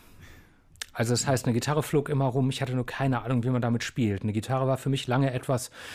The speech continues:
was ich in die Hand genommen hab und dann hat jemand ängstlich geguckt, dass ich sie nicht kaputt mache.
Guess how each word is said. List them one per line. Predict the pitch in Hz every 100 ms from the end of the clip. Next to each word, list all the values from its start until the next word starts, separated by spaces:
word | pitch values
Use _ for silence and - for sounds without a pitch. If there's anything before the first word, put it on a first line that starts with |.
| - -
was | - 120
ich | 131
in | 123
die | 104
Hand | 143 143
genommen | 139 131 120
hab | 131 131
und | 123 120
dann | 117
hat | 127 -
jemand | 127 123 120
ängstlich | 127 - 117
geguckt, | 120 113 - 120
dass | 110
ich | -
sie | 123
nicht | -
kaputt | - - 156 -
mache. | 98 135 160